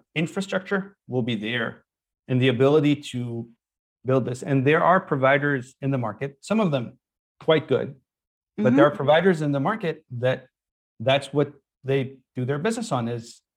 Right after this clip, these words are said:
Speaker 1: if you want to have, to issue out cards or to have, uh, bank accounts under your company's name,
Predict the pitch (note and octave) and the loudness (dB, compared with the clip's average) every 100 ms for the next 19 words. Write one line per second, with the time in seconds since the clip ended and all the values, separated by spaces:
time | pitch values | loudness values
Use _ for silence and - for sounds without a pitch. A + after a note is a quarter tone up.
0 | _ _ _ D3+ C3+ C3 E3+ D#3 D#3+ D#3 | _ _ _ -4 -2 0 0 2 0 0
1 | C#3 B2 C3 C3 C3 C3+ _ _ A#2+ A2+ | -6 -6 -2 0 0 -4 _ _ -8 -6
2 | - C#3+ D#3 A#2+ A#2 A#2 - A2+ A#2 A#2 | -4 -4 0 0 0 -2 -4 -4 -2 -8
3 | - - A#2+ A#2+ B2 B2 - _ B2+ B2+ | -12 -10 -8 -6 -2 -2 -4 _ -8 -8
4 | C3 C3 C#3+ C#3+ - B2 B2 - - _ | -2 0 0 -2 -6 -8 -8 -16 -20 _
5 | _ _ _ _ C#3 C#3+ C#3+ C#3 C3 C#3 | _ _ _ _ -2 0 0 -2 -2 -4
6 | D#3 D3 - G#2 B2 | -4 -4 -6 -10 -12